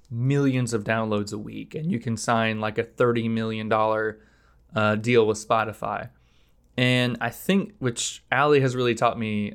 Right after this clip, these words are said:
um, how to do this, it's really just enjoying where you're at and enjoying the growth,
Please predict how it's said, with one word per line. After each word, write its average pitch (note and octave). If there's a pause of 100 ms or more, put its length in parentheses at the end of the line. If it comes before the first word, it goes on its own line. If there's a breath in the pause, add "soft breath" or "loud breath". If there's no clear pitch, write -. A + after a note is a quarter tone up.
um, G#2
how G#2+
to G#2
do G#2
this, G2 (520 soft breath)
it's A#2+
really G3+
just D3
enjoying B2+
where A#2+
you're G#2+
at A2
and A#2+
enjoying A2
the A#2
growth, A2